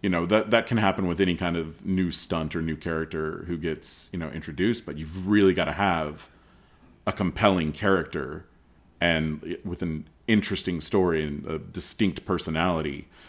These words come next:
to maintain that. And Miles has been around for, um,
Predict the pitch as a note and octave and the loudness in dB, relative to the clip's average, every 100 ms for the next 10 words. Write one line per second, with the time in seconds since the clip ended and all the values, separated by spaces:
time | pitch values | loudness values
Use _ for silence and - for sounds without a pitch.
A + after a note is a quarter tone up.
0 | - - B2+ G2 F2 - G2 E2 D2 - | -6 6 8 8 4 0 0 0 -4 -10
1 | - _ F2+ F#2 F2+ A#2 A2 F#2+ E2 F2+ | -20 _ -2 4 8 8 8 4 -2 0
2 | E2 F2 G#2 F#2 E2 D#2 - F#2 F2 E2+ | 2 6 6 6 0 -4 0 4 4 4
3 | E2 D#2+ D#2+ D#2 - _ _ _ _ - | 2 2 0 -4 -12 _ _ _ _ 0
4 | F2+ E2+ E2 D#2+ D2+ - F2+ | 2 4 4 0 -2 -8 -12